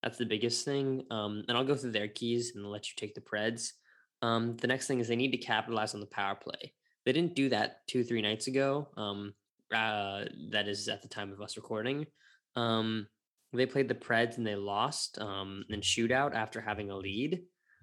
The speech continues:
Um, and, uh, the issue there was that they just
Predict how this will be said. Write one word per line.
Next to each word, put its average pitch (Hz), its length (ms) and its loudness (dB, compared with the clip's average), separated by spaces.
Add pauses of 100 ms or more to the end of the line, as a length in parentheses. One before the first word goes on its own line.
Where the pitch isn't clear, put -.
(160)
Um, 107 540 -2 (960)
and, 113 540 2
uh, 104 320 -2 (360)
the 127 200 2
issue 139 280 4
there 123 200 6
was 117 200 0
that 113 160 -2
they 117 60 -6
just 120 300 -2